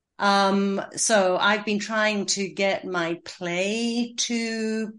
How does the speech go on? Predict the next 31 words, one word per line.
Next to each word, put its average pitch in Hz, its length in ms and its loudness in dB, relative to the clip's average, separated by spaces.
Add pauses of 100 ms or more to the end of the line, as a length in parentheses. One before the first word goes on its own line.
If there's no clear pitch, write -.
(260)
different 208 320 -2
people, 262 580 -2 (320)
but 190 140 2
not 208 240 4
being 208 180 4
from 202 300 0
the 185 100 -2
United 190 400 -2
States, 185 380 -2
it's 170 160 -6
not 165 160 -4
always 180 240 -2
that 165 240 0
easy. 180 680 -4 (480)
Um, 180 480 -4 (480)
I'm 285 120 6
also 349 180 6
very 262 260 4
keen 277 340 6
on 226 120 2
doing 226 260 0
this, 202 140 -2
bringing 208 380 0
my 190 160 0
play 196 340 0
into 202 320 -2
people's 175 420 -6
homes, 226 600 0
'cause 180 120 -4
I - 120 -6
think 185 420 -8